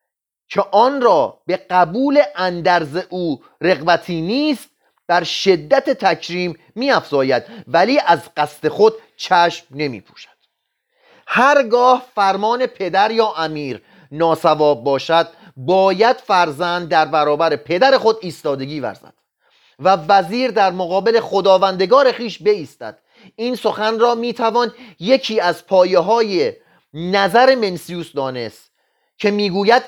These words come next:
انقلاب حقی الهی است که به مردم داده شده است. کنفوسیوس را نمی‌توان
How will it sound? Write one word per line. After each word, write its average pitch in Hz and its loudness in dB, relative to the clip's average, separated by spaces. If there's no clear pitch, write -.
انقلاب 202 0
حقی 254 -2
الهی 156 -2
است - -14
که 190 0
به 190 -2
مردم 196 0
داده 113 -4
شده - -18
است. - -20
کنفوسیوس 220 0
را 285 2
نمی‌توان 233 -2